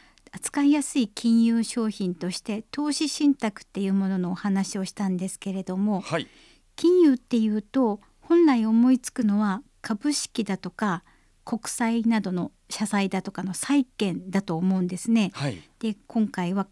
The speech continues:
Speaker 1: 株式とか債券についてちょっとお話をしたいと思います。
Speaker 2: はい、お願いします。
Speaker 1: はい。例えば、あの、Aさんという人がいて、
Speaker 2: ええ。
Speaker 1: 五百万円を貯めてパン屋さんを開業したとしますね。
Speaker 2: はい。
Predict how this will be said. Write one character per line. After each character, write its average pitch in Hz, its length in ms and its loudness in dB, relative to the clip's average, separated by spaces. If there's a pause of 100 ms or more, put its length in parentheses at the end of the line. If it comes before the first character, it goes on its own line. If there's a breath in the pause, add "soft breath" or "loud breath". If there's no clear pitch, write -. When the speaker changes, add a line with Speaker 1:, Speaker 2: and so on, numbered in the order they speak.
(120)
Speaker 1:
株 240 240 -2
式 - 240 -4
と 208 100 -8
か 196 160 -4
債 226 240 -2
券 214 220 -2
に 214 80 0
つ - 120 -4
い 320 80 0
て 196 140 -4
ち - 140 -8
ょ 202 40 -2
っ 196 140 -14
と 156 120 -6
お 175 140 -12
話 180 520 -4
を 170 80 -8
し - 100 -12
た 185 140 -10
い 170 100 -10
と - 200 -6
思 170 200 -2
い 165 60 -2
ま 175 160 -2
す。 - 120 -6
Speaker 2:
は 165 60 -4
い、 - 100 -10
お 95 40 -18
願 90 160 -8
い - 20 -8
し - 100 -12
ま 101 80 -6
す。 101 80 -10 (200)
Speaker 1:
は 214 140 0
い。 214 120 -4 (640 soft breath)
例 311 80 2
え 277 60 4
ば、 220 160 -2
あ - 20 0
の、 190 280 -4 (140)
A 277 200 6
さ 196 160 -4
ん 185 100 -4
と 180 120 -6
い 180 100 0
う - 20 0
人 185 220 -4
が 175 100 -6
い 165 80 -8
て、 190 400 -2
Speaker 2:
え 139 120 -2
え。 - 100 -8
Speaker 1:
五 233 80 -2
百 254 260 0
万 233 240 4
円 185 80 -2
を 185 60 -4
貯 190 160 -4
め 180 120 -4
て 202 280 -4 (340 soft breath)
パ 294 120 2
ン 330 60 8
屋 285 100 8
さ 196 120 -2
ん 190 60 -2
を 208 40 -4
開 190 220 -4
業 190 160 -2
し - 80 -8
た 175 140 -6
と - 100 -8
し - 160 -4
ま 196 140 -2
す - 120 -8
ね。 214 280 2
Speaker 2:
は 202 100 2
い。 147 100 -4